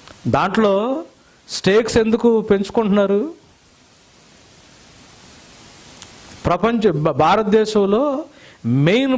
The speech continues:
పవర్ అంతా కూడా ఈ ఆర్థిక బడాబాబులు ఉంటారు చూసారా? రైతు కట్టాల్సిన ఐదు వేలు, పది వేలు దగ్గర వాడిని ఎంత లెవెల్లో విసిగిస్తే ఈ బ్యాంకులు అంటే వాడు చచ్చిపోయి ఆత్మహత్య చేసుకో-, చేసుకునే లెవెల్కి వెళ్తాయి.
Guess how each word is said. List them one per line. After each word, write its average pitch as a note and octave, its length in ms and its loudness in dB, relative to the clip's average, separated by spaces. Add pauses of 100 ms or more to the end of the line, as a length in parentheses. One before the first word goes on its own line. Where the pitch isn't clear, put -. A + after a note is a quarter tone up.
పవర్ G3+ 240 0
అంతా A#3 540 0
కూడా G3+ 380 0
ఈ F3+ 260 2
ఆర్థిక F#3+ 460 0
బడాబాబులు F3 640 0
ఉంటారు C#3 220 -4
చూసారా? C#3 400 -6 (2000)
రైతు A#3+ 840 0 (140)
కట్టాల్సిన A3 680 0 (400)
ఐదు F3+ 240 0
వేలు, G3 320 2
పది F#3 320 0
వేలు F3+ 340 2
దగ్గర E3+ 560 0 (800)
వాడిని D#3+ 320 0
ఎంత G3 200 -2
లెవెల్లో A3 420 2
విసిగిస్తే G3 580 -2
ఈ F3 40 0
బ్యాంకులు E3+ 440 0
అంటే F3+ 140 0
వాడు D#3+ 180 0
చచ్చిపోయి D#3 600 0
ఆత్మహత్య E3+ 500 -2
చేసుకో-, D#3+ 720 -4
చేసుకునే D#3+ 340 -2
లెవెల్కి F3 320 0
వెళ్తాయి. C#3 280 -4